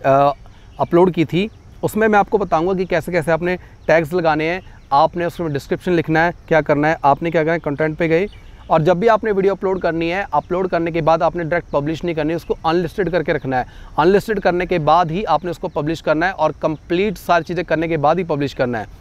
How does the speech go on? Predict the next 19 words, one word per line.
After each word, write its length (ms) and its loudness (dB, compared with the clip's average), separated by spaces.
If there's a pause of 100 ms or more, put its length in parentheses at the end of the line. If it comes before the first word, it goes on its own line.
(140)
देखिए, 300 2 (280)
मैंने 220 2
वीडियो 240 4
बनाई 220 2
थी 200 -4 (320)
बिग 180 4
अपडेट 300 2
के 100 2
बारे 220 4
में। 160 -2 (280)
अब 180 0
इसमें 240 0
आपने 240 2
क्या 180 2
करना 240 -2
है, 60 -2
देखिए 360 -2
ऊपर 300 -2
जो 340 0